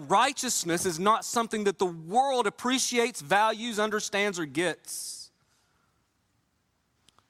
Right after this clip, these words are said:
And therefore, when we see that distinction being taken,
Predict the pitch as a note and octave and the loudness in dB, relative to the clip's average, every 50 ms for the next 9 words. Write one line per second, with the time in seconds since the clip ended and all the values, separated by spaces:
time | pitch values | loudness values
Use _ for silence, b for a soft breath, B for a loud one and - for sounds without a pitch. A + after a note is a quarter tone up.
0 | _ _ _ - A#2+ B2 D3+ D3+ - - E3+ E3 D#3 D3+ D3+ D#3+ D#3 - - F#3+ | _ _ _ -6 -2 0 0 0 0 0 -2 0 0 0 0 0 0 0 0 0
1 | F#3+ F3 F3+ F3 - C#3+ C3 D3 - - - - G3 F#3+ G3+ - - - - D#3+ | 2 2 0 0 -2 -4 -8 -6 -4 -4 -2 0 0 0 -2 -2 -4 -4 -2 -2
2 | C#3+ C#3 C3+ C#3+ C#3 C#3 - D#3 D3 C#3 - C3 B2+ | -2 -2 0 -2 -2 -2 -2 -2 -2 -2 -2 -6 -8